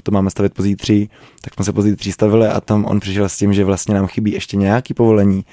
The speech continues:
což vůbec není pravda, protože my jsme samozřejmě to měli tady to podchycený a jako nešli jsme tam, jako respektovali jsme to, že jsme v cizí zemi a, a jako rok předtím jsme to řešili a bavili jsme se se spoustou lidí, který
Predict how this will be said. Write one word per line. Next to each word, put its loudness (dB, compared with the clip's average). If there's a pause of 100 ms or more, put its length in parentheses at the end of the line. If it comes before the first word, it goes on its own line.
(360)
což -2
vůbec 0
není 2
pravda, 2
protože 2
my 2
jsme 0
samozřejmě 2
to 0
měli 4
tady 2
to -2
podchycený 0
a 0
jako 0 (460)
nešli 0
jsme 0
tam, 0
jako 0 (440)
respektovali 2
jsme 0
to, 2
že 2
jsme 0
v -6
cizí 2
zemi 4 (140)
a, -2
a 0 (840)
jako 2
rok 2
předtím 2
jsme 0
to 4
řešili 2
a -2
bavili 2
jsme -4
se -6
se -2
spoustou 0
lidí, 2
který 0